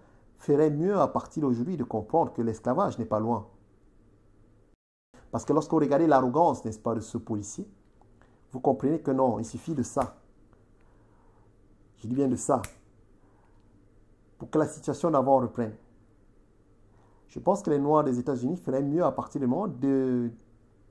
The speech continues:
donner, n'est-ce pas, de se donner l'autorisation morale, religieuse, peu importe, je sais, euh,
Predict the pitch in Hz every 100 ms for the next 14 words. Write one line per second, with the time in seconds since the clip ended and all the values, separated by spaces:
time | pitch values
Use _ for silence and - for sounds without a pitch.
0 | - 127 147 139 147 - - 123 - 117
1 | - _ _ - - 120 175 139 160 190
2 | - _ - - _ _ _ _ _ _
3 | _ _ _ _ _ _ _ _ _ _
4 | _ - 147 151 151 139 123 117 - -
5 | 104 _ _ _ _ _ _ _ _ 117
6 | 120 117 120 120 127 123 - - - -
7 | 127 123 120 101 120 123 120 123 113 110
8 | 120 117 113 - 117